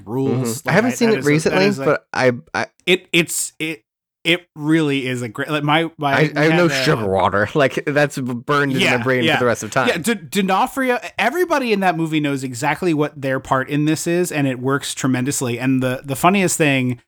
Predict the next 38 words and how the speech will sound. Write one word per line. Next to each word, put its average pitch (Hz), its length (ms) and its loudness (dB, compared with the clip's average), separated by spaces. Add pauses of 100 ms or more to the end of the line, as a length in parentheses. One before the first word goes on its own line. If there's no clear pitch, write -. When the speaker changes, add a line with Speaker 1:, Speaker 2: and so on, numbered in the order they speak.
(220)
Speaker 1:
I, 131 260 -2
I - 40 -2
learned 139 280 2
this, 123 260 -4
uh, 120 220 -8
not 123 180 -6
too 131 140 -6
long 123 220 -4
ago, 117 300 -6 (280)
is 123 220 0
that 120 320 -2 (320)
at 139 160 -4
one 160 240 4
point, 135 460 2 (280)
uh, 107 360 -6 (180)
Tommy 156 280 2
Lee 127 140 0
Jones 127 520 -4
very 135 440 -6
s-, - 160 -10 (160)
angrily 131 720 -4 (200)
was 123 300 -6
like, 120 400 -6 (480)
"Hey, 147 460 -2 (200)
are 135 140 0
we 196 100 0
making 226 300 0
a 156 60 -2
comedy 175 520 0
or 151 60 0
a 135 40 -2
sci-fi 170 500 -4
movie?" 110 400 -8
And 120 160 -10
they 120 80 -6
were 120 100 -6
like, 101 340 -14 (140)
"Yes." 127 480 0